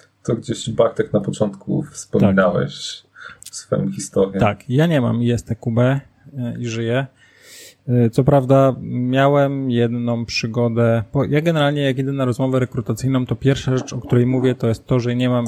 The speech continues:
Speaker 2: I S T Q B i czy rozmawiamy dalej. I generalnie jest tak, że przeważnie rozmawiamy, natomiast w jednej firmie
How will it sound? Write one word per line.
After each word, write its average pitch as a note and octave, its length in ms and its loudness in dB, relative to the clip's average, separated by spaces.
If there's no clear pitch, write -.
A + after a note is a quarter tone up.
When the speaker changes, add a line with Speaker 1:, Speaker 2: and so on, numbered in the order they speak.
Speaker 2:
I A#2+ 120 0
S A2+ 120 0
T A#2 120 -4
Q A#2 160 -6
B C3+ 320 2
i C#3+ 300 0
czy C3 280 0
rozmawiamy B2 560 0
dalej. G#2 400 2
I E3+ 120 0
generalnie F3+ 460 4
jest - 260 0
tak, C#3 240 2
że B2 340 4
przeważnie B2 500 0
rozmawiamy, B2 560 2
natomiast C3+ 400 0
w - 20 -2
jednej C3 520 0
firmie B2 680 0